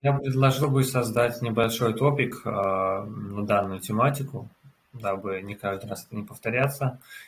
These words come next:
и, возможно, закрепить его в какой-то ветке Дискорда, либо просто опубликовать. И также, ребят, у нас ещё пять минут запланировано времени.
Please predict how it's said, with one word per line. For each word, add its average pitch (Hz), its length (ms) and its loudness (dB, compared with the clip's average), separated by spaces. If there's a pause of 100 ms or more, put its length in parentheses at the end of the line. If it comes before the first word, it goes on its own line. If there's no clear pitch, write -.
(180)
и, 139 300 -2
возможно, 120 440 0
закрепить 120 600 -6
его 107 480 0 (340)
в - 60 -20
какой-то 107 340 -4
ветке 104 320 -2
Дискорда, 131 540 -2
либо 104 260 0
просто 110 320 -2
опубликовать. 104 800 -2 (760)
И 117 540 0
также, 113 340 4
ребят, 110 360 2
у 110 40 0
нас 101 200 0
ещё - 160 -6
пять 107 300 -2
минут 104 320 -6
запланировано 104 760 -4
времени. 113 580 4